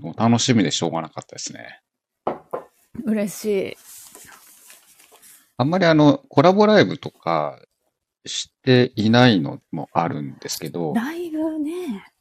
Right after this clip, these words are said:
Speaker 1: うん。
Speaker 2: ライブね。
Speaker 1: ま、時々、ちょっとね、えー、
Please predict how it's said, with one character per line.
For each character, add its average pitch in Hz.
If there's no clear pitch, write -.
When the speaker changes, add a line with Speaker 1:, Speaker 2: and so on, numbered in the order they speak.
Speaker 1:
う 98
ん。 87
Speaker 2:
ラ -
イ 226
ブ 233
ね。 226
Speaker 1:
ま、 -
時 113
々、 135
ち -
ょ -
っ -
と -
ね、 71
え 71
ー、 -